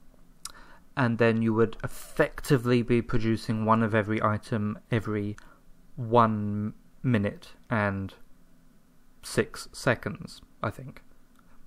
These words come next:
One point one minutes. Um, you just slow it down by ten percent. So I suspect that there is a sweet spot,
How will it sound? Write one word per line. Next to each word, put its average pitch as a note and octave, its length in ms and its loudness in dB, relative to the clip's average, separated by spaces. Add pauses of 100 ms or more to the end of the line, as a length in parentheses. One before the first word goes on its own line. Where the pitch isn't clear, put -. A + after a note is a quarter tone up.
(480)
One E3 180 4
point C3 240 6
one A2 220 2
minutes. G2 420 -4 (640)
Um, G#2 580 2 (300)
you C#3 140 2
just - 300 6
slow G#2+ 240 0
it A2 100 -4
down G#2 200 2
by G#2 100 -2
ten G2+ 220 -6
percent. - 360 -8 (440)
So G#2+ 560 -2 (200)
I F3+ 220 0
suspect E3+ 480 4
that D3+ 160 -2
there D3 180 6
is D#3+ 180 2
a C3+ 60 2
sweet - 420 6
spot, - 520 -2